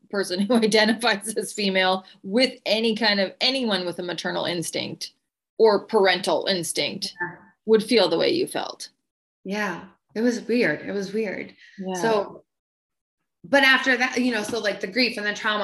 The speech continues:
Speaker 2: all of that is a lot of what I spent my time in therapy trying to figure out. Um, and then it was just like,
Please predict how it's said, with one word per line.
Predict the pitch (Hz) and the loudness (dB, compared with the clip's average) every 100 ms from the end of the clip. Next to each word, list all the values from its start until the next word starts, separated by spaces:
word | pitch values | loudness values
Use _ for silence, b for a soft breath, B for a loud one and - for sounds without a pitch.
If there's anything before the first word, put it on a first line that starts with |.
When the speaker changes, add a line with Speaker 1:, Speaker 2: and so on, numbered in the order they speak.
| - | -2
Speaker 2:
all | 208 214 | 0 0
of | 208 | 2
that | 208 185 - | 2 0 -2
is | 214 202 | 0 0
a | 196 | 0
lot | 190 190 202 | -2 0 2
of | 196 185 | 2 2
what | 190 185 | 0 0
I | 185 | -2
spent | 185 196 190 | -2 -4 -2
my | 185 | -4
time | 185 196 185 | -4 -6 -6
in | 185 | -2
therapy | 254 262 226 | 2 2 0
trying | 202 202 | -2 -2
to | 190 | -2
figure | 190 185 185 | -4 -6 -4
out. | - 226 196 - B B B - | -2 -2 -2 -6 B B B 0
Um, | 220 196 190 185 185 - - _ - | 2 2 -2 -8 -14 -20 -20 _ -2
and | 226 220 | 0 2
then | 247 339 | 4 4
it | 359 | 4
was | 359 349 294 | 2 2 2
just | 320 311 | 0 0
like, | 302 269 | 0 0